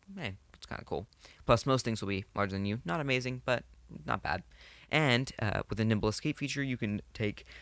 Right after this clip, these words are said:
uh, disengage or hide as a bonus action on each of your turns, which almost encourages you not to take, uh, rogue in some way, 'cause rogue would give you this anyways.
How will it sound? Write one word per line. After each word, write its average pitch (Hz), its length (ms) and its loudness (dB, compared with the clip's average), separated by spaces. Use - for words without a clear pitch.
uh, 98 160 0
disengage 123 440 2
or 117 60 2
hide 120 280 2
as 110 100 0
a 101 40 2
bonus 107 360 4
action 90 300 -2
on 92 60 0
each 95 140 -4
of 101 100 -4
your 104 80 -2
turns, 117 300 -2
which 117 160 -2
almost 151 300 -2
encourages 107 480 -4
you 107 60 -2
not 107 260 0
to - 80 -14
take, - 340 -6
uh, 98 240 2
rogue 107 300 2
in 98 80 -4
some 110 200 -2
way, 156 280 -6
'cause 104 200 -4
rogue 113 320 4
would 101 160 -2
give 104 140 2
you 104 100 4
this 98 200 2
anyways. 135 500 -2